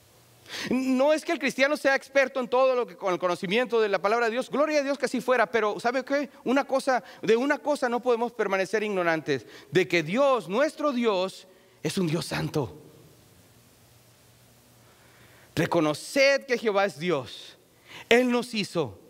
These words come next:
y no nosotros a nosotros mismos. Pueblo suyo somos y ovejas de su prado". La filosofía del mundo el día de hoy dice,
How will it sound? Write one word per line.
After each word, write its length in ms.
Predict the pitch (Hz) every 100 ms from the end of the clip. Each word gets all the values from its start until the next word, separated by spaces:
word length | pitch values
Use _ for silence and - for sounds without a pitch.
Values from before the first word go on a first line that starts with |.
| - - -
y 140 | 233
no 200 | 226 262
nosotros 640 | 262 - 240 226 202 190
a 80 | 190
nosotros 380 | 170 185 170 170
mismos. 460 | 156 139 127 110 - - - -
Pueblo 420 | 175 262 240 220
suyo 260 | - 202 190
somos 420 | 208 185 175 -
y 60 |
ovejas 480 | 156 151 220 202 170
de 100 | 139
su 140 | 139 139
prado". 420 | 139 123 110 101 - - - - - -
La 120 | 285
filosofía 640 | - 208 202 185 185 285
del 160 | 277 262
mundo 360 | 240 190 170 170
el 40 |
día 160 | 185 185
de 60 |
hoy 160 | 180 175
dice, 360 | 185 - 175